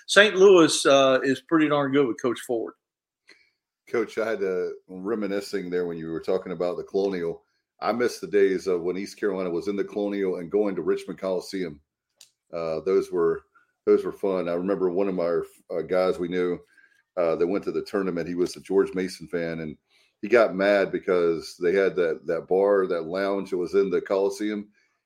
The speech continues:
Speaker 2: and he was upset that his hands smelled like smoke. He was like George Costanza on Seinfeld. Because he was, instead of watching the ball game, he was more focused on talking about his hands smell like smoke. So, uh, <laughs> uh, crazy stuff there. But,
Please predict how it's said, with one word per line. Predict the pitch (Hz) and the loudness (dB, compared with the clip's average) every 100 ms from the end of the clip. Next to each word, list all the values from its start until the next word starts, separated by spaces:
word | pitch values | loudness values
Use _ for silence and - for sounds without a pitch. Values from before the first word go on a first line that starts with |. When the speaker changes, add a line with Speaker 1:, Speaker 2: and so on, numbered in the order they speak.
| - | -6
Speaker 2:
and | 92 | -2
he | 98 | 0
was | 98 | 0
upset | 113 - - 117 104 87 - | 0 -2 0 2 2 0 -4
that | 90 85 82 | -2 0 0
his | 92 - | -2 -2
hands | 107 107 - | -2 -2 -4
smelled | - 98 | -6 -2
like | 95 85 | -2 -6
smoke. | - 104 95 - | -8 -4 -4 -2
He | |
was | 92 | -2
like | 104 95 | 0 0
George | 98 110 - | 0 -2 -2
Costanza | - - 110 104 82 90 - - _ _ | -10 -4 -2 0 0 0 -2 -8 _ _
on | 92 87 | -4 -2
Seinfeld. | - 101 98 92 82 80 - | 0 4 6 6 4 -2 -4
Because | 107 98 - - - - - | 0 0 0 -4 -6 -4 4
he | 311 | 4
was, | - - - _ - - | 4 0 -14 _ -18 -2
instead | 110 - 151 | 2 8 8
of | 117 | 8
watching | 135 143 - 113 | 6 4 2 -4
the | |
ball | 92 113 123 | 4 6 6
game, | 117 110 104 | 4 0 0
he | 120 | -2
was | 101 | -2
more | 113 113 | 0 0
focused | - 123 - 107 - | 4 2 2 -6 -4
on | 101 | -4
talking | 95 110 104 | 2 2 2
about | 101 95 - _ _ _ | 0 0 -2 _ _ _
his | 202 | -2
hands | 127 110 104 | 2 0 -2
smell | 110 98 | -2 0
like | 85 | 0
smoke. | - 104 95 - _ | -4 -4 -2 -4 _
So, | - 98 85 82 87 85 - - - - - - - - - | 0 2 6 6 4 0 -4 -12 -14 -12 -12 -14 -18 -20 -8
uh, | - | -8
<laughs> | - - - - - - _ - - | -8 -10 -10 -10 -14 -14 _ -14 -6
uh, | 92 82 80 80 | -2 0 -2 -4
crazy | - 107 101 87 | 2 2 2 -2
stuff | - 95 87 | -2 -2 0
there. | 90 82 | 0 0
But, | 85 82 | 0 -2